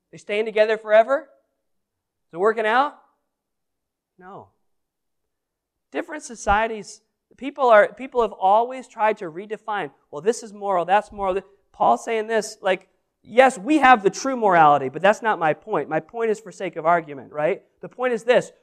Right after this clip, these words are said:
Whatever code you try to live by, you can't do it because we're broken, we're sinners. We can try to justify ourselves, redefine everything.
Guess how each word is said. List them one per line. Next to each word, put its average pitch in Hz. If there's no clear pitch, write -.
Whatever 269
code 277
you 254
try 247
to 233
live 240
by, 196
you 226
can't 277
do 302
it -
because 226
we're 226
broken, 220
we're 196
sinners. 214
We 226
can 226
try 240
to 254
justify 247
ourselves, 240
redefine 233
everything. 240